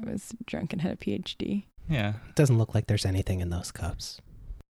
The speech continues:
Speaker 1: Yeah, and they think, like, drinking wine out of a plastic cup is, like, the lowest you can get. And it's like,
Speaker 3: Oh.
Speaker 1: that's just
Speaker 2: I've been lower.
Speaker 3: Oh my
Speaker 1: Yeah.
Speaker 3: God. But you're just getting started, ladies.
Speaker 1: Yeah, that's just, like, a day after work.
Speaker 3: Yeah.
Speaker 1: That's
Speaker 2: You still
Speaker 1: normal.
Speaker 2: got a loft to hang
Speaker 3: That's just
Speaker 2: out in.
Speaker 3: morning.
Speaker 1: Yeah.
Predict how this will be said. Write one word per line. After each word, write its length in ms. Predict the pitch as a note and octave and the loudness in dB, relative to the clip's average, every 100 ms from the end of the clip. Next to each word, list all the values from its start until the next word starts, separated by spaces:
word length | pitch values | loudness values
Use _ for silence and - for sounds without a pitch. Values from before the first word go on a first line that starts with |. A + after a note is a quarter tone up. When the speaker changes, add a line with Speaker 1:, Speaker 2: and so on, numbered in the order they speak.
| _ - | _ -4
Speaker 1:
Yeah, 240 | F#3+ G2 - | -2 -2 0
and 200 | A#3 A#3+ | 6 8
they 120 | B3 | 10
think, 200 | B3 A#3 | 8 8
like, 160 | A3+ F#3+ | 6 6
drinking 460 | G#3+ G#3+ A3 G#3 | 6 6 6 8
wine 300 | G3+ F#3 F#3 | 8 8 8
out 100 | F#3 | 8
of 80 | F#3 | 8
a 80 | G3 | 6
plastic 460 | - E3+ - F#3 | 6 4 4 2
cup 240 | - F3 G3 | 4 4 4
is, 100 | F3+ | 6
like, 160 | F#3+ | 6
the 120 | F#3 F#3 | 8 8
lowest 440 | F3+ F3 F#3 - | 8 8 6 6
you 80 | F#3+ | 4
can 240 | - F#3 | 6 6
get. 400 | F3 F#3+ G#3 - - | 8 8 8 4 2
And 160 | G3+ G3 | 2 4
it's 60 | G#3+ | 6
like, 260 | C#3+ - | 8 8
Speaker 3:
Oh. 40 | A2 | 8
Speaker 1:
that's 300 | - - - | 8 8 8
just 100 | A2+ | 8
Speaker 2:
I've 80 | A#2+ | 10
been 140 | G#2+ | 10
lower. 260 | G2+ F2+ G#2 | 10 8 10
Speaker 3:
Oh 100 | D#3 | 12
my 120 | - | 12
Speaker 1:
Yeah. 340 | E4 B3 C4 - | 12 12 12 12
Speaker 3:
God. 220 | A#4 D#4+ - - | 10 8 6 6
But 160 | C3 | 10
you're 80 | E3 | 10
just 240 | - - | 10 8
getting 180 | F#3 C3 | 10 10
started, 380 | - C3 B2 A2+ | 8 8 8 8
ladies. 220 | G#2+ B3 | 8 10
Speaker 1:
Yeah, 260 | A#3+ G#3+ G#3+ | 12 12 10
that's 320 | G#3 A3 - | 8 6 8
just, 200 | B3+ G3 | 6 10
like, 220 | A#3+ C4+ | 10 10
a 60 | G#3 | 10
day 180 | G#3+ F#3 | 8 10
after 320 | G3 - A3 | 8 10 10
work. 320 | - B3+ - | 12 12 10
Speaker 3:
Yeah. 380 | D4+ - A3+ G#3+ - | 8 6 4 2 2
Speaker 1:
That's 140 | C3+ | 4
Speaker 2:
You 60 | - | 6
still 160 | G3+ C3+ | 10 10
Speaker 1:
normal. 20 | |
Speaker 2:
got 120 | A2+ | 12
a 100 | G#2 | 12
loft 240 | G#2 A2 - | 12 10 10
to 80 | G#2 | 8
hang 100 | G2+ | 10
Speaker 3:
That's 100 | G2+ | 10
just 140 | G#2 | 10
Speaker 2:
out 60 | G#2+ | 10
in. 40 | |
Speaker 3:
morning. 380 | C3 C3+ A#2+ A#2 - | 10 10 6 4 2
Speaker 1:
Yeah. 360 | G3 B2+ A3+ | 0 2 2